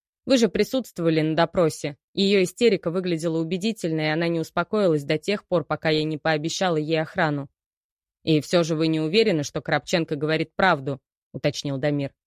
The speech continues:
«Вы хотите сказать, что беременная баба грохнула трех своих товарок с целью загробастать наследство целиком?» скривился Антон. «У нее мог быть сообщник», — ответил на это Ахметов. «Или сообщники.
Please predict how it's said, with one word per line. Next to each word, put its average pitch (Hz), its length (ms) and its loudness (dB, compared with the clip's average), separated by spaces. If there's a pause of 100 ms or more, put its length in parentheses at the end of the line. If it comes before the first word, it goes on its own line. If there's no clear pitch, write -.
(280)
«Вы 170 200 6
хотите 170 460 -2
сказать, 180 400 2
что - 180 0
беременная 160 640 2
баба 165 320 2
грохнула 156 560 0
трех 170 260 0
своих 156 360 0
товарок 160 420 2
с - 80 -16
целью 170 320 0
загробастать 160 680 -2
наследство 160 560 -2
целиком?» 214 560 0 (420)
скривился 147 540 -2
Антон. 139 340 -4 (440)
«У 175 60 4
нее 156 340 4
мог 180 280 0
быть 147 220 -2
сообщник», — 160 760 -2 (220)
ответил 147 400 -4
на 139 160 -6
это 143 160 -6
Ахметов. 147 440 -6 (500)
«Или 185 260 6
сообщники. 151 960 0